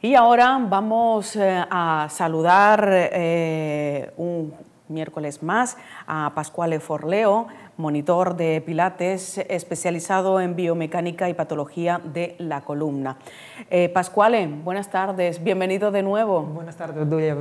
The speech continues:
Speaker 1: Vamos a seguir hablando de, de Pilates, pero es que hoy además vas a ilustrar, como ya prometiste en nuestro último encuentro, vas a ilustrar un poquito, pues, toda esa, eh, actividad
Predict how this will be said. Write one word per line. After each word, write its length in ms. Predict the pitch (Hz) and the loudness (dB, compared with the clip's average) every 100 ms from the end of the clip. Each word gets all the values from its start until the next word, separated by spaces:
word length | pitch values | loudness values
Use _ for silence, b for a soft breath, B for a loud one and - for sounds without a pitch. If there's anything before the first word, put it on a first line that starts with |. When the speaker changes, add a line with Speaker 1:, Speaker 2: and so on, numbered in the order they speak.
| 143 147 B B B - | -8 -12 B B B 0
Speaker 1:
Vamos 340 | 180 185 196 | 2 2 2
a 80 | 208 | 0
seguir 480 | 196 190 208 208 190 | 0 0 2 4 4
hablando 720 | 180 190 196 202 202 185 160 | 6 4 4 4 4 4 2
de, 600 | 160 160 156 151 143 139 139 139 | 2 2 2 2 -2 -6 -8 -8
de 220 | 143 143 | -8 -8
Pilates, 400 | - 156 190 202 | -6 -2 -2 -2
pero 140 | 208 202 | -2 -2
es 60 | |
que 160 | 196 208 | 0 0
hoy 260 | 196 226 220 | 2 2 2
además 540 | 202 202 240 240 - B B B B | 0 0 0 -2 -6 B B B B
vas 840 | 165 175 180 180 180 180 160 - - | 0 4 4 4 0 -4 -10 -10 -2
a 540 | 165 160 156 151 151 - | -2 0 -4 -4 -6 -4
ilustrar, 480 | 175 165 196 202 | -4 -4 0 0
como 180 | 208 185 | 0 -2
ya 160 | 160 175 | 0 0
prometiste 800 | 170 175 165 202 196 - 185 175 | 0 -2 -4 -6 -8 -6 -4 -2
en 100 | 170 | -4
nuestro 280 | 165 175 | -8 -4
último 380 | 170 170 185 190 | -4 -4 -4 -4
encuentro, 540 | 185 180 220 220 190 190 B B | -4 0 0 2 0 0 B B
vas 240 | 185 220 269 | 2 2 2
a 40 | |
ilustrar 340 | 254 220 233 226 | -2 -2 -4 -4
un 120 | 214 | -4
poquito, 480 | 202 202 208 220 202 | -4 -6 -2 -2 -2
pues, 180 | 170 | -4
toda 300 | 175 185 180 | -4 -2 -2
esa, 600 | 175 175 175 160 156 143 139 | -2 -4 -4 -4 -6 -8 -8
eh, 220 | 123 131 | -8 -6
actividad 760 | - 139 - 160 151 170 196 208 | -6 -6 -4 -4 0 4 6 4